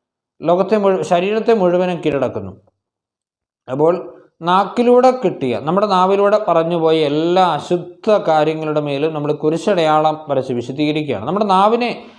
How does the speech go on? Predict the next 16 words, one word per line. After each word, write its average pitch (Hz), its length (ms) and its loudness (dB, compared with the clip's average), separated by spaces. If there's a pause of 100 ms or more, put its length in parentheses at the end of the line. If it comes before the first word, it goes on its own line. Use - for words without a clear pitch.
(140)
എല്ലാ 185 260 2 (400)
അവയവങ്ങളെയും, 170 720 2 (360)
മുഖത്തുള്ള 175 380 2
എല്ലാ 208 300 4
അവയവങ്ങളെയും 165 500 0
നമ്മൾ 143 180 -2
വിശദീകരിക്കുകയാണ്. 139 840 -2 (680)
മൂന്നാമത്തെ 233 460 2
കുരിശടയാളം 226 640 4
വരയ്ക്കുന്നത് 196 500 -2
നമ്മുടെ 175 300 2 (380)
ഏതാണ്ട് 180 360 2 (380)
വയറിന് 185 440 2
മുകളിലാണ്, 151 520 -2
പൊക്കിളിന് 185 380 0
മുകളിൽ. 113 340 -4